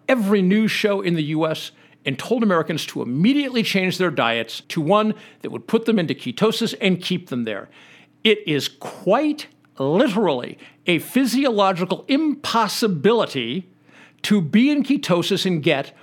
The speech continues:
or continue to have obesity, insulin resistance, type two diabetes, hypertension, inflammatory disease, cardiovascular disease, or heart disease.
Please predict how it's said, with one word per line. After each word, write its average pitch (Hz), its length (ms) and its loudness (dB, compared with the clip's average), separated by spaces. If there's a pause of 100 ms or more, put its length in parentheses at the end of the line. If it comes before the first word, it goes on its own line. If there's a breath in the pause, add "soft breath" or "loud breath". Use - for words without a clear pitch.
(200 soft breath)
or 175 100 2
continue 180 500 0
to 254 140 0
have 113 320 -2 (340 loud breath)
obesity, 208 720 0
insulin 196 420 0
resistance, 175 540 -2
type 226 220 0
two 240 120 0
diabetes, 160 520 0
hypertension, 175 640 -2
inflammatory 214 580 -2
disease, 139 320 -4 (240 loud breath)
cardiovascular 170 1000 2
disease, 139 400 -4 (280 loud breath)
or 160 100 2
heart 151 340 -2
disease. - 540 -12